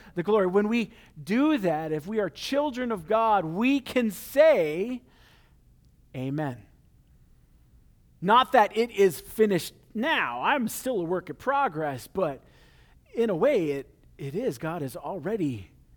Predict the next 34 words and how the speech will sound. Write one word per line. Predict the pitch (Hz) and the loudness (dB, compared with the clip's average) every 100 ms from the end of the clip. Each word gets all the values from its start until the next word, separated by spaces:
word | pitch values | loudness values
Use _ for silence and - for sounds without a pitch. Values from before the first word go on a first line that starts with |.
| _ - | _ -16
done | 131 196 233 | -6 -6 -4
all | 147 135 | -6 -6
of | 123 | -8
this | 110 104 - - - - _ _ - | -14 -18 -20 -20 -20 -20 _ _ -14
to | 190 165 135 - | -12 -10 -14 -20
us. | - - - | -20 -20 -16
We're | 151 | -12
just | 208 208 - | -12 -14 -16
experiencing | - - 135 156 196 185 190 143 | -18 -14 -12 -10 -10 -10 -12 -12
a | |
little | 120 143 165 | -10 -8 -8
bit | 147 160 | -8 -10
of | 160 | -10
the | 131 | -14
grace | 110 165 165 | -14 -14 -16
and | 135 110 | -20 -20
joy | - 139 156 147 | -16 -12 -12 -12
and | 101 | -16
the | - | -14
awesomeness | 123 147 139 123 110 | -12 -10 -12 -14 -16
that | - 107 | -20 -20
is | 98 | -20
God. | - 85 82 - _ - _ - - - | -20 -20 -20 -20 _ -20 _ -20 -20 -20
And | 123 113 | -12 -8
when | 131 139 | -6 -6
we | 160 | -6
stand | - 156 160 180 | -8 -8 -6 -8
before | 160 - 156 160 | -10 -12 -10 -8
him, | 151 147 | -6 -6
we | 131 139 | -6 -8
will | 139 | -8
be | 123 123 | -10 -10
made | 117 110 - | -8 -10 -14
complete, | - 107 - 185 - | -18 -16 -14 -14 -16